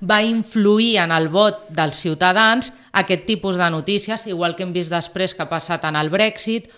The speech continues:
o igual que hem vist després que ha passat aquí al procés català, o sigui que realment aquestes notícies falses, aquesta desinformació és una arma política que es posa en el terreny de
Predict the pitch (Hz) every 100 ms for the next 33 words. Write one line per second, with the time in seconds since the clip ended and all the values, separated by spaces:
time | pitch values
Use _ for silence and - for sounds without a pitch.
0 | _ 180 170 170 165 175 170 160 165 151
1 | 165 170 - 147 165 170 160 156 165 160
2 | 160 160 170 - 165 175 180 214 226 220
3 | 196 180 175 180 185 175 214 226 233 233
4 | 269 277 - _ _ - 170 185 180 -
5 | 208 208 190 180 214 214 180 156 - 202
6 | 208 233 220 226 220 185 180 196 190 180
7 | 180 180 185 180 180 180 233 208 208 202
8 | 208 202 175 151 143 - _ _ _ _
9 | 190 185 214 240 226 220 220 269 - -
10 | _ _ _ _ _ - 196 180 - 170
11 | 151 - 196 196 196 175 151 160 170 175
12 | 185 - - 170